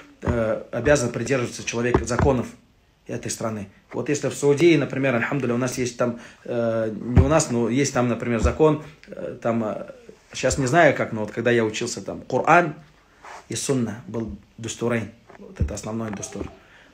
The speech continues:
Даже если посмотрите, герб Саудовской Аравии, кто видел, есть флаг, а есть герб, это пальма, и два меча вот так вот стоят. Когда я спросил, я говорю: «А почему у вас такой вот герб, с чем связано?» Он говорит: «Если кто будет ровно идти, не нарушая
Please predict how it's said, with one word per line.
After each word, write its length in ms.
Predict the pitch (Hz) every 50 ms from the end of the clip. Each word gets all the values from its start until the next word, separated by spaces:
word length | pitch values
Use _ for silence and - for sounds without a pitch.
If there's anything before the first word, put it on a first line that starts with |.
| - -
Даже 200 | 107 117 113 131
если 180 | 131 113 - 135
посмотрите, 600 | - - - 147 151 185 208 202 - 135 110 - - - - _
герб 380 | - 123 120 151 160 147 - -
Саудовской 460 | - - 135 135 127 117 - - 131
Аравии, 240 | 135 143 143 127 120
кто 180 | 120 - - 123
видел, 400 | 131 185 190 165 135 107 98 - - - - - - - - - _ _ _ -
есть 280 | 110 113 123 117 - -
флаг, 260 | 156 180 190 190 -
а 40 | 143
есть 180 | 147 127 120
герб, 260 | 120 151 139 - -
это 180 | 123 120 - 117
пальма, 500 | - - 147 147 147 139 151 180 196 190 - - - - - _ - - -
и 80 | 127
два 200 | 120 127 151 156
меча 320 | 151 143 127 - - 131 117
вот 100 | 110 -
так 160 | 110 110 -
вот 80 | 104 -
стоят. 280 | - - 107 113 - - - _ _ _ _ - _ _ - - - -
Когда 140 | - 143 156
я 60 | 151
спросил, 380 | 147 - 147 151 151 - 202 190
я 60 | 156
говорю: 160 | 139 131 123
«А 40 | 120
почему 400 | 143 139 - 185 202 233 220 185
у 20 |
вас 160 | 156 139 -
такой 320 | - - 135 131 - 135 123
вот 80 | 120 120
герб, 220 | 135 165 165 160 - -
с 40 | -
чем 200 | - - 147 139
связано?» 340 | - 127 135 127 107 107 110
Он 80 | 131
говорит: 200 | 131 135 131 135
«Если 200 | 151 165 160 151
кто 180 | 147 - - 156
будет 240 | 147 156 151 151 -
ровно 320 | 147 180 196 180 165 151
идти, 280 | - - - 120 107 98 - - -
не 100 | 120 123
нарушая 640 | 123 123 127 127 - - 143 135 120 107 98 -